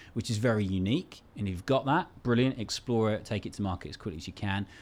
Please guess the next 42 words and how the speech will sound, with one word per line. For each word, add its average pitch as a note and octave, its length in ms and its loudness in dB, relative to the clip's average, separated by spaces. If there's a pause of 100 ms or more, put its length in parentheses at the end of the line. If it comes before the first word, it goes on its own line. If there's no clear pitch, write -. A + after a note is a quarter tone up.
(260)
Or A2+ 80 2
quite A2+ 240 2
frankly, G#2+ 280 0
it's - 120 -6
a - 20 -2
reinvention G#2 640 0
or F#2+ 40 -2
doing G2+ 260 0
something G2+ 220 -4
slightly G2 340 -4
differently, B2 560 2 (420)
um, G#2+ 400 6
and A2 160 6
then A#2 220 6
you've A2 120 2
gotta A2+ 180 4
do G#2+ 240 2
it G#2+ 60 -2
well, A2 440 4
but A#2+ 100 0
you've A#2 140 2
gotta C3 220 2
build B2+ 520 4
that G2 380 -2
brand. G#2+ 560 0
There's G#2 160 -2
lots B2+ 240 0
of A#2+ 80 -2
people A2+ 260 2
with G2 80 0
great A#2+ 320 2
ideas A2 460 0
who G2+ 80 -4
start A#2+ 320 -2
a G2+ 40 -4
business, F#2+ 600 -2
but G2+ 160 -8
they G#2+ 80 0
forget A2 380 -4
about G2 220 -4
the F#2+ 60 -2
why, A2 460 4